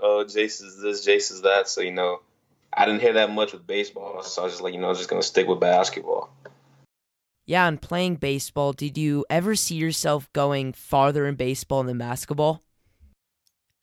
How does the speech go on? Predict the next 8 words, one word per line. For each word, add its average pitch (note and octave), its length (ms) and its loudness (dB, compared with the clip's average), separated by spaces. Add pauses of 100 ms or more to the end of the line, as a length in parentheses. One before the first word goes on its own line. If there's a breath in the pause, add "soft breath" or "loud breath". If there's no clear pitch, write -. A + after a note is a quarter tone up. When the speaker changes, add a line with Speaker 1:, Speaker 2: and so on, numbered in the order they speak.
(320)
Speaker 1:
Uh, A2+ 420 4
no, A2 200 -6
I A2+ 140 2
didn't, A#2 280 -6
at, G2+ 160 0
like, F#2 300 -10
baseball, A2+ 420 -2
I G#2 140 0